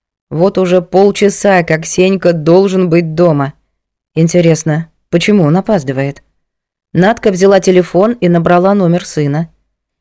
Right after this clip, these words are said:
Гудки ввинчивались в ухо, но трубку никто не брал. И что это значит? Потерял телефон и ищет его в бассейне?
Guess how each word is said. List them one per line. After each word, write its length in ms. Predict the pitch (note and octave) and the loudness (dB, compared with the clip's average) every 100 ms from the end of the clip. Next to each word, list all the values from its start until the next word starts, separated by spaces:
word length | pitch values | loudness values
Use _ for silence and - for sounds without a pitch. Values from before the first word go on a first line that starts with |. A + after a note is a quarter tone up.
| _ - | _ -4
Гудки 360 | D#3+ G#3 - | -2 0 2
ввинчивались 800 | B3+ A3 B3 A#3+ A3 G#3+ A3 G#3 | 2 4 4 2 2 0 0 0
в 80 | G3 | 2
ухо, 440 | B3+ C#4 F3 D3 | 2 2 0 0
но 160 | D3+ E3 | 0 -2
трубку 400 | E3+ E3+ D#3 F#3 | 0 0 0 0
никто 320 | A3 A3 E3+ | 0 0 0
не 120 | D#3+ | 2
брал. 400 | G#3+ G#3+ D#3 F3 - _ _ _ _ _ _ | 2 2 0 -2 -8 _ _ _ _ _ _
И 60 | D3+ | -8
что 180 | D3+ D3 | -4 -4
это 220 | C#3+ E3 | -2 -2
значит? 480 | E3 C3 B2 - - _ _ _ _ _ _ | -2 -2 -4 -8 -12 _ _ _ _ _ _
Потерял 400 | E3 F#3 G3 G3+ | -2 2 2 2
телефон 480 | G3 G3 - G3 G3 | 2 0 2 0 0
и 240 | F3 F#3+ | 0 0
ищет 240 | F#3 F3+ | 0 -2
его 220 | F3+ F3 F3 | 0 2 2
в 40 | |
бассейне? 580 | D#3+ E3 E3+ G#3+ B3+ | 2 0 0 0 0